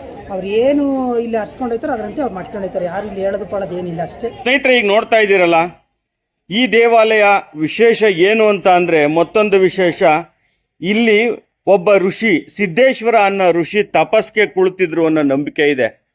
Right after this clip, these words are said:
Speaker 2: ಅವರು ಆ ಶಿವನ ಕುರಿತು ತಪಸ್ಸು ಮಾಡುವಂತ ಸಂದರ್ಭದಲ್ಲಿ ಅವರ ಮೇಲೆ ಹುತ್ತ ಬೆಳೆದಿದೆ. ಹಾಗಾಗಿ ಇನ್ನೂ ಕೂಡ ಜೀವಂತವಾಗಿ ಸಿದ್ದೇಶ್ವರರು ಇದ್ದಾರೆ. ಇಲ್ಲಿಗೆ ಬರುವಂತ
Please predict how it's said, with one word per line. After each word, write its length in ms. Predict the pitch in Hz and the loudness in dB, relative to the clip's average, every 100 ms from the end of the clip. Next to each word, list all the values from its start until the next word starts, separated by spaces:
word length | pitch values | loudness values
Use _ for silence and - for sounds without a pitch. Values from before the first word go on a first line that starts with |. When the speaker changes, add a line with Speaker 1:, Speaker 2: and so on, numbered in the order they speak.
| _ _ _ 165 | _ _ _ 2
Speaker 2:
ಅವರು 320 | 226 233 214 | 4 6 6
ಆ 200 | 180 190 | 4 0
ಶಿವನ 380 | - 240 269 262 247 | -2 0 2 4 2
ಕುರಿತು 360 | 247 226 233 | 2 2 2
ತಪಸ್ಸು 500 | 220 180 180 233 226 | 2 2 2 0 0
ಮಾಡುವಂತ 500 | 202 208 208 202 196 | 0 2 4 2 2
ಸಂದರ್ಭದಲ್ಲಿ 960 | 185 175 175 196 185 160 165 170 175 - _ - 135 | 0 0 0 2 2 2 2 2 -2 -8 _ -8 0
ಅವರ 280 | 180 220 214 185 | 4 4 4 2
ಮೇಲೆ 500 | 156 165 208 233 220 | 0 -2 0 2 0
ಹುತ್ತ 340 | 170 208 - 233 | 0 -2 0 2
ಬೆಳೆದಿದೆ. 960 | 190 156 180 196 202 180 151 120 _ 143 | 2 2 2 2 2 4 2 -2 _ -2
ಹಾಗಾಗಿ 500 | 180 190 190 185 208 | 0 2 0 2 0
ಇನ್ನೂ 380 | 190 233 262 | 2 2 2
ಕೂಡ 200 | 254 240 240 175 131 | 2 2 2 0 -4
ಜೀವಂತವಾಗಿ 720 | 226 254 254 233 226 220 208 | -2 0 0 2 2 2 -2
ಸಿದ್ದೇಶ್ವರರು 760 | - 180 190 220 220 214 202 175 | -6 -2 2 2 0 0 2 0
ಇದ್ದಾರೆ. 720 | 160 180 175 160 123 - _ _ _ _ | 2 2 4 2 0 -6 _ _ _ _
ಇಲ್ಲಿಗೆ 300 | 196 254 240 | 0 2 2
ಬರುವಂತ 560 | 220 208 226 254 254 | 2 4 6 6 4